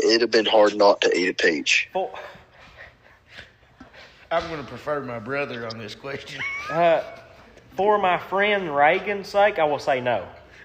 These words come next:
Speaker 2: No, it was not a peach.
Speaker 1: No.
Speaker 2: Wasn't
Speaker 1: Yeah.
Speaker 2: forbidden.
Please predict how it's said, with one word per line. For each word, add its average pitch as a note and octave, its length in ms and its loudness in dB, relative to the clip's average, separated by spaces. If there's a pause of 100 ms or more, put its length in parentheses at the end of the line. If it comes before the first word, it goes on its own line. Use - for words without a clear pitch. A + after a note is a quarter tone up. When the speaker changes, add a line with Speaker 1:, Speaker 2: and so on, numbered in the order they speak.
(280)
Speaker 2:
No, C3 100 0
it C3 120 4
was - 140 4
not C3+ 180 2
a - 40 2
peach. - 680 0
Speaker 1:
No. - 420 8 (140)
Speaker 2:
Wasn't C#3 260 0
Speaker 1:
Yeah. - 180 8
Speaker 2:
forbidden. - 280 0